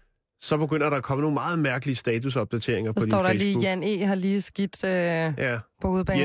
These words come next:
Speaker 1: Jenses Bøfhus. Øhm, det skal man lige tænke over. Det er så, øh, altså, det er en gratis app. Øhm,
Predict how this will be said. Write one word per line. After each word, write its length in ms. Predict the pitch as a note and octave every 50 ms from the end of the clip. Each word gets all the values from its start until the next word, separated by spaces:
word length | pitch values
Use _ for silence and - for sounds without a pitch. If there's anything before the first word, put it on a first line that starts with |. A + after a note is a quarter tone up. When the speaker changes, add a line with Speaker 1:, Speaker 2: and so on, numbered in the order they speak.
| - F3+ E3
Speaker 1:
Jenses 60 | D#3+ C#3+
Bøfhus. 540 | C#3 C3+ A#2+ - C#3+ B2 - - - - _ - - - C#3 - - - - - - - - - - _ _ _ -
Øhm, 720 | - D3 D3 C3+ B2+ B2 A#2+ A#2+ A#2 A#2 A2+ G2+ D#2 - - _ _ _ _ _ _ _ _ _ -
det 120 | D#3+ D3+
skal 100 | - - E3+
man 40 | D3+
lige 100 | D3+ C#3
tænke 140 | C#3+ B2 A2+
over. 60 | A#2+
Det 200 | - F#3+ G3+ G3+
er 140 | F#3+ F#3 F#3
så, 320 | - - F#3 E3+ F3 E3+ -
øh, 460 | D#3+ D#3 D3 C#3 C3 A#2+ A#2 A2 - - -
altså, 180 | D3 - - C3+
det 200 | - F#3+ F3+ C#3+
er 40 | A2+
en 80 | A2
gratis 400 | G#2 - G#2+ A2 C3 D3 C#3 -
app. 240 | - A#2+ B2 B2+ - - _ _ _ _ _ _ _ _ _ _ _ _ _ -
Øhm, 480 | B2+ B2 A#2 A2 G#2 G#2+ G#2 G2+ G#2